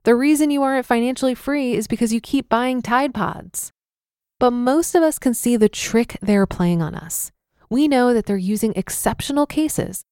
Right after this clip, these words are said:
and presenting them as some sort of validation of their lie. It's run-of-the-mill financial pornography.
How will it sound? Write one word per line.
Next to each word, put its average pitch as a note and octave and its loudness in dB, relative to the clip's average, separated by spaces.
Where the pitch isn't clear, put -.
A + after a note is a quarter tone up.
and G#3+ -2
presenting B3 0
them G3 2
as - -6
some A3+ -2
sort B3 2
of A3+ 4
validation F#3+ 2
of D#3+ 0
their D#3+ 2
lie. C#3+ -8
It's G#3 -4
run-of-the-mill G#3 6
financial E3+ 0
pornography. - -8